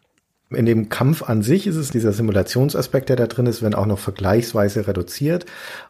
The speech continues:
Aber wie ich fand, schon einigermaßen vielfältig. Also die Missionen bestehen nicht zwangsläufig nur darin, da alles kaputt zu schießen, sondern da gibt's auch schon so Beschütze-Missionen.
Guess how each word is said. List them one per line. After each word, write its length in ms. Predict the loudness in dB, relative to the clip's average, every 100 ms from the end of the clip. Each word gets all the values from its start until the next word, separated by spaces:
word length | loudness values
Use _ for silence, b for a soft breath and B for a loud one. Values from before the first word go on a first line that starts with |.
| B
Aber 540 | 0 4 4 4 2
wie 220 | -2 -2 0
ich 140 | -4
fand, 500 | -4 0 2 2 2
schon 500 | 0 4 4 2 0
einigermaßen 680 | 0 2 4 4 2 0 -2
vielfältig. 800 | -4 -4 -6 -4 -4 -2 -2 0
Also 140 | 2
die 100 | 2
Missionen 360 | 0 2 2 4
bestehen 360 | 2 2 2 4
nicht 200 | 2 -2
zwangsläufig 600 | 0 0 0 0 0 -2
nur 100 | 2
darin, 300 | 2 2 2
da 100 | 2
alles 200 | 0 -4
kaputt 300 | -2 -2 -2
zu 120 | -8
schießen, 320 | -4 -2 0
sondern 220 | 2 2
da 60 | 0
gibt's 220 | -2 -4
auch 60 | -6
schon 160 | -4
so 120 | -4
Beschütze-Missionen. 1300 | -2 -4 -2 -2 0 2 2 0 0 2 4 4 2